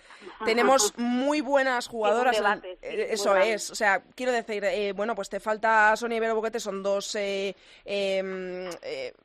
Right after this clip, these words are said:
Speaker 2: bajas significativas, pero bueno, que es que también tenemos unas delanteras, eh, Maripaz ha estado en to-, en toda la temporada en un momento de forma espectacular, bueno, está Jenny, que, que decir de, de Jenny que ya no, no sepamos,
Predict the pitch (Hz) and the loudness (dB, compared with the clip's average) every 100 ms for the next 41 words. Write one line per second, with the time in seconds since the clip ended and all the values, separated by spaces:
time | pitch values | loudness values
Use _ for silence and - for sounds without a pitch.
0 | - 185 214 - 220 240 220 208 226 202 | -8 0 0 0 -8 -6 -8 -8 -4 -4
1 | 240 269 294 220 208 302 240 190 - 214 | -2 -4 -4 -4 -2 -2 -2 -4 -4 -4
2 | 240 262 226 220 214 226 220 226 220 240 | -2 -2 -4 -6 -6 -6 -2 0 0 2
3 | 226 - 160 156 175 180 196 208 202 190 | 0 0 -4 -2 -2 2 4 4 2 0
4 | 208 202 214 170 202 196 202 220 214 208 | 0 2 -2 2 2 2 -2 2 4 4
5 | 214 196 226 190 185 190 190 196 190 202 | 0 2 2 2 0 -4 -2 -2 -2 -2
6 | 190 - 208 - 202 196 214 233 208 170 | -4 -4 -6 0 -2 2 4 4 2 -4
7 | - 170 165 160 175 196 202 220 165 151 | -4 -2 -2 -2 -2 -4 -2 -4 -4 -6
8 | 170 175 170 190 170 170 156 170 180 196 | -4 -4 -2 -4 -2 -2 -2 -4 -4 -4
9 | 190 180 180 180 180 175 165 - - - | -4 -4 -2 0 0 -2 -4 -8 -20 -20
10 | - 226 214 220 220 233 285 302 | -10 -4 -2 2 4 4 2 -4